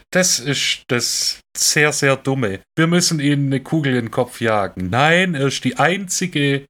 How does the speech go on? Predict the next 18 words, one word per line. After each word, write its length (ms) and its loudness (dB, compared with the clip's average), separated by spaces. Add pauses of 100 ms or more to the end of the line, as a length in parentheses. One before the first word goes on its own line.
(200)
Dingens, 340 -2
sonst 240 0
glaubt 340 2
uns 200 -4
keiner, 320 0
sonst 320 -4
halten 260 0
sie, 160 -2
sie 140 -2
uns 240 -2
für 200 -2
verrückt. 540 -6 (160)
Ähm, 880 2 (160)
weiß 200 2
ich 60 -4
nicht. 440 -2 (160)
Äh, 540 0 (280)
also, 480 -2